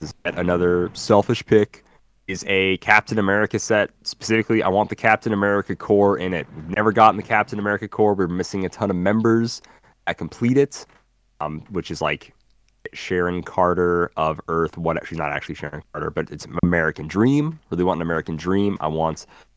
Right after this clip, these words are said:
a Captain America Corps version of, like, Bucky Barnes. We haven't gotten Bucky Barnes as Captain America since the Fear Itself, like,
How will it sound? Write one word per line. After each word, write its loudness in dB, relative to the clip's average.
a -4
Captain -4
America -6
Corps 0
version -2
of, -6
like, -6
Bucky -6
Barnes. 2
We 0
haven't -2
gotten -2
Bucky -2
Barnes 2
as -6
Captain 0
America 0
since -4
the -4
Fear 4
Itself, 2
like, -2